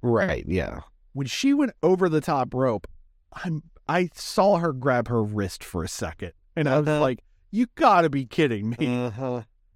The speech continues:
Speaker 2: You gotta be kidding me." But the other thing is, and, and I'm, I'm just gonna say this as someone who, again,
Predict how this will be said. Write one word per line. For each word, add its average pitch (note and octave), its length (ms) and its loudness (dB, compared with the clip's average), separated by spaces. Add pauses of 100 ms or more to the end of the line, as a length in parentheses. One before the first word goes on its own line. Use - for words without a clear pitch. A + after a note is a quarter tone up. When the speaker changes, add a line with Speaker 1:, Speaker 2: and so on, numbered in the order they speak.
(120)
Speaker 2:
You - 60 -20 (180)
gotta F4 300 2
be C#3 160 2
kidding G#2 360 0
me." - 200 -20 (920)
But C4 100 -4 (140)
the B3+ 120 0
other G4+ 240 2
thing C4 200 2
is, F3+ 460 -2
and, F#3+ 160 -4
and F#3+ 160 0
I'm, G#3 200 2
I'm F#3+ 140 2
just G3 140 -4
gonna F3+ 160 0
say E3+ 180 0
this D3+ 220 0
as D3+ 260 0
someone C#3+ 380 0
who, B2+ 380 -2
again, G#2+ 500 0